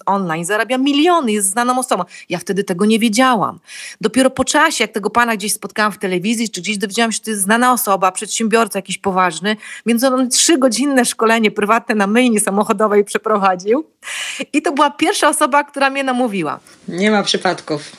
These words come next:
Speaker 1: Nie ma przypadków, tylko trzeba być czujnym, tak? Trzeba być czujnym. Drugi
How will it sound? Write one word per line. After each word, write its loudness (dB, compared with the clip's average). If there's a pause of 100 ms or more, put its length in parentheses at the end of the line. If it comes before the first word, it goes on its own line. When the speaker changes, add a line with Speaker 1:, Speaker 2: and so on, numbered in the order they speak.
Speaker 1:
Nie 0
ma 2
przypadków, 0
tylko -4
trzeba -4
być -6
czujnym, 2
tak? -2
Trzeba 0
być -2
czujnym. 0 (280)
Drugi 0